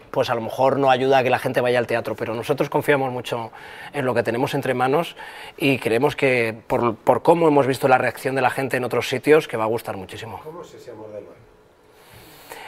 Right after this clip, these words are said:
Speaker 1: Pues es muy loco, es muy loco. El hecho de que el personaje de Eloy lo interpreten tres actores distintos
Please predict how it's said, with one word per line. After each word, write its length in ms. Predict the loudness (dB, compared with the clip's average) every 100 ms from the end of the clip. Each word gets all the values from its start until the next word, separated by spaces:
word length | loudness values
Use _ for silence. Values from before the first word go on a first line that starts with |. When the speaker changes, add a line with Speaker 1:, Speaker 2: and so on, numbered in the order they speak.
| -18 -20 -20 -6
Speaker 1:
Pues 480 | 4 8 8 6 4
es 200 | 4 6
muy 200 | 8 10
loco, 340 | 8 6 -4 -10 -18 -8
es 100 | 0
muy 160 | 2
loco. 240 | 2 2 0
El 100 | -2
hecho 280 | 2 6
de 100 | 6
que 540 | 6 6 6 6 4 2
el 80 | 0
personaje 400 | -2 0 2 4
de 100 | 4
Eloy 260 | 4 2
lo 160 | 0 -2
interpreten 640 | -2 -4 -2 4 4 2 -6 -20 -16 0
tres 300 | 4 6 4
actores 360 | 0 0 0
distintos 680 | -4 -4 -2 2 4 4 2